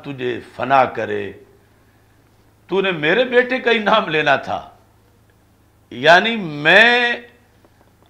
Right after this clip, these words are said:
अपने ख़ानदान को मुस्तस्ना करके पूछ रहा हूँ, जो कुछ तुम बता रहे हो ये उनमें है, लेकिन अदालत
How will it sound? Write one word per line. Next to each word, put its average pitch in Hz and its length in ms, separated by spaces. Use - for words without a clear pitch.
अपने 240 540
ख़ानदान 170 840
को 120 200
मुस्तस्ना 208 840
करके 226 380
पूछ 180 280
रहा 127 220
हूँ, 101 220
जो 165 380
कुछ 240 300
तुम 220 220
बता 160 360
रहे 240 180
हो 254 120
ये 208 180
उनमें 202 340
है, 170 520
लेकिन 143 360
अदालत 156 420